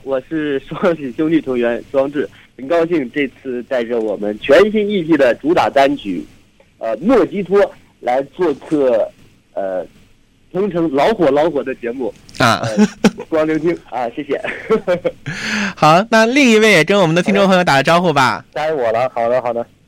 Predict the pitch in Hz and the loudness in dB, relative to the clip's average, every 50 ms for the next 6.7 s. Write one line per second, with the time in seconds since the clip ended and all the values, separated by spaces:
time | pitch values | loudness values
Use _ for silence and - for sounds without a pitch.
0 | _ _ - 143 156 170 170 175 170 165 165 160 165 170 170 165 165 151 127 127 | _ _ -8 -6 -6 -4 -6 -4 -2 -2 -2 0 -2 -2 -4 -4 -4 -2 -2 -2
1 | 120 120 131 143 139 - 139 135 131 139 135 127 127 127 131 123 117 104 101 107 | -2 0 -2 -2 -4 -4 -6 -6 -6 -4 -2 0 2 2 2 2 2 0 0 0
2 | 107 104 104 107 104 107 - - 160 139 117 101 - - - 143 139 143 127 120 | -2 -2 0 0 0 -2 -4 -6 -4 -4 -4 -4 -4 -2 0 2 2 0 -2 -6
3 | 110 98 - _ - 135 131 131 131 123 123 110 98 - 113 113 113 113 117 113 | -12 -16 -16 _ -8 -6 -6 -4 -4 -6 -6 -8 -8 -6 -6 -4 -2 -2 -4 -2
4 | - - 117 123 127 123 113 113 123 - _ _ _ _ _ _ - 127 117 117 | 2 4 4 4 4 2 0 0 -2 -2 _ _ _ _ _ _ -12 -8 -6 -4
5 | 117 117 120 120 123 123 123 120 113 117 120 131 123 113 - 120 113 107 - 120 | -4 -4 -4 -4 -6 -6 -6 -6 -6 -6 -6 -6 -8 -4 -2 -2 -2 -2 0 2
6 | 113 107 104 98 98 - 117 117 117 113 - 117 113 | 4 4 4 2 0 0 -2 -2 -2 -4 -6 -6 -6